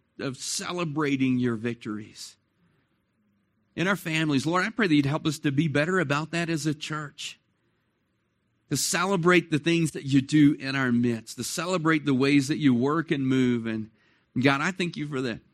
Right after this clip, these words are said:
that, that little six-year-old boy who prayed and asked Jesus to be his boss, <laughs> his Lord, and his Savior. I pray for his parents that,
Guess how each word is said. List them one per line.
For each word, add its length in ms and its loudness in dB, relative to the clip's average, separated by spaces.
that, 220 -6
that 160 -8
little 180 -6
six-year-old 720 -6
boy 440 -2
who 80 0
prayed 520 2
and 120 0
asked 300 -4
Jesus 520 4
to 120 -2
be 140 2
his 200 -6
boss, 680 -12
<laughs> 80 -16
his 180 -2
Lord, 540 -2
and 120 -2
his 140 -2
Savior. 500 -4
I 80 -8
pray 220 2
for 160 0
his 240 2
parents 440 -2
that, 160 -4